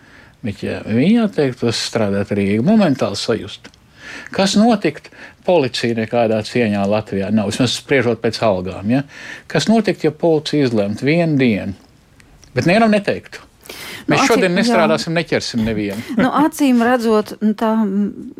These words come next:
Speaker 2: tas mūs māca novērtēt katra cilvēka
Speaker 1: Jā.
Speaker 2: veikumu. Tā ir viena lieta,
Speaker 1: Katrs
Speaker 2: bet,
Speaker 1: cilvēks ir Dieva, ir di-, d-, d-,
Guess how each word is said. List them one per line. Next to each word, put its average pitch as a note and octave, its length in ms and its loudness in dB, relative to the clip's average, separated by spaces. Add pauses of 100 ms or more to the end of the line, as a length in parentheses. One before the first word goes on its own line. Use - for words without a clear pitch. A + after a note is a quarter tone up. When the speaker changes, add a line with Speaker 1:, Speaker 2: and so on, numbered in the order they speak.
(100)
Speaker 2:
tas A#3+ 220 0
mūs G#3 260 2
māca A3+ 560 2
novērtēt G#3 960 0
katra A3 320 -2
cilvēka G#3+ 480 2
Speaker 1:
Jā. - 140 2
Speaker 2:
veikumu. G3 640 2
Tā A3 160 2 (120)
ir G#3+ 100 -4
viena D4 340 2
lieta, F#3 160 -2
Speaker 1:
Katrs F#3+ 300 0
Speaker 2:
bet, F3 100 0
Speaker 1:
cilvēks F3+ 440 0
ir C#3+ 120 -4
Dieva, G3+ 380 2 (420)
ir D3 140 -2
di-, E3 180 -4
d-, D3+ 240 -8
d-, - 320 -12